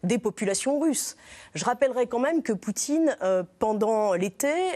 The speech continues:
a, a écrit un texte d'histoire, puisqu'il s'occupe beaucoup d'histoire depuis deux ans,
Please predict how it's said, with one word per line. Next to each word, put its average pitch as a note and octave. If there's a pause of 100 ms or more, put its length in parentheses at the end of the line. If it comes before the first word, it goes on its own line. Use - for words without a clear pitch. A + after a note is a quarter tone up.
a, F3+
a F3
écrit G#3
un G3
texte -
d'histoire, E3
puisqu'il -
s'occupe -
beaucoup F#3
d'histoire A#3+
depuis F#3
deux G#3
ans, F#4